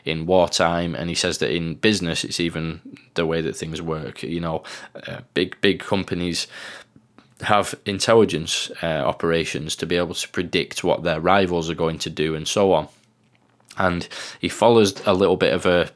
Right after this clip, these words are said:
a speech about that kind of thing with the following quote. So, quote,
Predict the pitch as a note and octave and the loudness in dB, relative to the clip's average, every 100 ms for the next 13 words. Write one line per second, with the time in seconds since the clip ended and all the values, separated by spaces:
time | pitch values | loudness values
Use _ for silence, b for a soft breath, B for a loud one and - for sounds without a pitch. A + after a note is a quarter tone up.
0 | - - - F2+ E2+ - E2+ E2+ D#2+ E2+ | -6 -2 0 0 0 -2 2 2 2 4
1 | F2+ - - F2 F2 D2 - A2 E2 D2+ | 2 2 -2 -2 -2 -4 2 2 2 -4
2 | F2 E2 - - - F#2 F2 E2+ D#2 - | -4 -6 -6 -14 2 4 4 0 -4 0
3 | F#2+ E2+ C#2 - _ B B B B - | 4 6 4 -2 _ B B B B 0
4 | F#2 E2+ E2 _ - A2 G2+ D2 | 4 4 0 _ 0 6 6 6